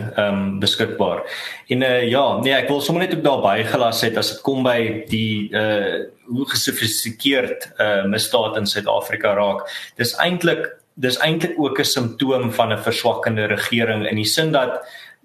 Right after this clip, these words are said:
waar daar 'n vakuum van mag of beheer is, gaan daar iets daai vakuum vul. Dis nie net natuurlik waar, waar 'n regering swak is, gaan daar, eh, gaan daar altyd nuwe, eh, net meer misdaad wees nie. Daai misdaad gaan ook,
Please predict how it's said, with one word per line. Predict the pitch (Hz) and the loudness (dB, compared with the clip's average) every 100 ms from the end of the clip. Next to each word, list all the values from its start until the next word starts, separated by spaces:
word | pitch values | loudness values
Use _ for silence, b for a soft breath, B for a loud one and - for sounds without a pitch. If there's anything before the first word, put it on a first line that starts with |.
| 113 | -4
waar | 110 123 156 | 2 2 4
daar | 165 160 131 | 2 0 2
'n | |
vakuum | 120 - - 170 151 120 | 2 2 -2 -2 0 0
van | - 113 101 | 0 2 2
mag | 107 110 135 | 2 2 0
of | - | -2
beheer | 104 101 98 104 | -2 0 2 2
is, | 101 - | 0 0
gaan | 117 | 0
daar | 107 101 | 2 0
iets | 113 - | 0 0
daai | 110 101 | 0 2
vakuum | 98 95 - 110 98 | 2 0 0 -2 0
vul. | 95 - 104 - | -2 0 0 -2
Dis | - 98 | -4 -2
nie | 127 113 | 0 0
net | 110 | 0
natuurlik | 104 - 117 110 110 101 | -2 0 0 2 0 0
waar, | 98 95 95 | 0 2 2
waar | 95 104 107 | 2 2 0
'n | 101 | -2
regering | - 110 104 | 0 0 0
swak | - 104 - | 0 0 0
is, | 104 | -2
gaan | - 98 | 0 0
daar, | 92 92 92 - | 0 0 -6 -12
eh, | - 90 90 80 - - | -6 -2 -2 -4 -10 -10
gaan | - 101 | -4 0
daar | 101 | 0
altyd | 98 98 101 - - | 0 0 -2 -4 -12
nuwe, | 110 101 104 | -4 -2 2
eh, | 104 101 98 98 98 95 98 | 2 2 0 0 0 0 0
net | 120 104 | 0 0
meer | 104 113 113 | 0 0 2
misdaad | 127 - 139 120 | 0 2 2 2
wees | 104 95 | 0 -2
nie. | 113 | 0
Daai | 101 113 | 2 2
misdaad | 107 113 - 123 120 | 0 -2 0 0 0
gaan | - 110 117 | 0 0 0
ook, | 123 - | -2 -2